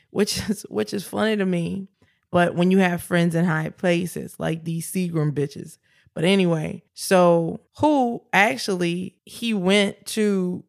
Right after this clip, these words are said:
Puerto Vallarta, the villas with when he ran, rolled to, like, some property that she owned, these ten thousand dollars a week or ten thousand dollar a night villas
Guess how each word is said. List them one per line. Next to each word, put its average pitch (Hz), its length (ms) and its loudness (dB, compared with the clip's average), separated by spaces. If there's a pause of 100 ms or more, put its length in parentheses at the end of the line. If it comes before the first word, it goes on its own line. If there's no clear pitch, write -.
Puerto 196 320 2
Vallarta, 180 1000 0 (140)
the 156 80 -2
villas 170 640 2 (220)
with 175 380 2 (160)
when 160 200 0
he 185 160 2
ran, 165 580 0 (140)
rolled 185 380 4
to, 180 360 0
like, 160 280 -2
some 175 240 0
property 180 420 -4
that 160 200 -4
she 208 360 -6
owned, 156 460 -2 (140)
these 165 340 -4
ten 196 280 0
thousand 180 460 2
dollars 165 340 -2
a 160 80 0
week 165 480 -6 (160)
or - 60 -20
ten 185 240 0
thousand 180 360 0
dollar 175 280 0
a 160 60 0
night 165 440 -2
villas 160 600 -2